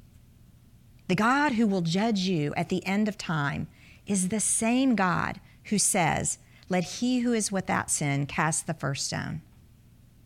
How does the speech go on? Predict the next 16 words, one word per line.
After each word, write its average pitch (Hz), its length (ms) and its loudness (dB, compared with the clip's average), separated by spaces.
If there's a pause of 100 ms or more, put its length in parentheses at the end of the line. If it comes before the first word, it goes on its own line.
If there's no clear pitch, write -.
(520)
And 180 320 2
finding 202 480 2
no 185 140 2
takers, 285 640 -4 (300)
he 214 160 0
says, 175 400 0 (120)
"Neither 175 560 0
do 214 180 0
I 151 400 0
condemn 139 360 -2
you. - 240 -8 (920)
Go 190 500 0 (340)
and 175 200 0
sin 160 280 2
no 147 140 0
more." - 380 -6